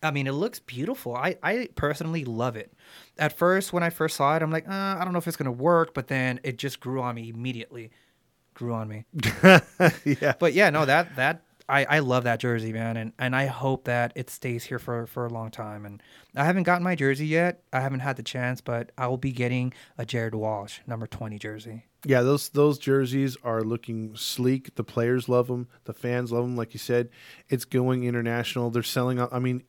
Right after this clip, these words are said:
Speaker 2: non-Angel fans are buying 'em.
Speaker 1: Yeah, uh, and, uh, do they sell jerseys?
Speaker 2: Jerseys. You mean, uh, shirts?
Speaker 1: Jersey, like, shirts that look like jerseys.
Speaker 2: Yes, they do those. They do the shirts, uh, the regular shirts, red ones, and they also do, uh, nice looking hoodies as well.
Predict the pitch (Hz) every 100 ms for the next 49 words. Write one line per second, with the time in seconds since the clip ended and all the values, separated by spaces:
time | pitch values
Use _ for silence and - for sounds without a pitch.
0 | - 127 135 143 135 123 113 - 113 107
1 | 101 107 101 85 - - 160 180 135 113
2 | 110 - 135 127 117 - - 131 127 123
3 | 127 120 117 - _ _ - 143 110 196
4 | 196 - 123 131 190 233 - - _ _
5 | - _ _ _ - - 151 123 104 -
6 | - _ _ 123 131 123 110 104 101 98
7 | - - 143 135 147 151 135 120 - 135
8 | 135 127 123 113 113 117 110 131 127 104
9 | - - - 120 123 131 123 123 135 127
10 | - 123 120 120 113 - 131 123 123 -
11 | - 123 113 107 104 104 110 113 131 135
12 | 123 135 127 110 110 127 135 139 131 -
13 | 127 120 117 120 120 113 117 113 110 107
14 | 113 147 147 156 151 131 165 120 110 110
15 | 131 110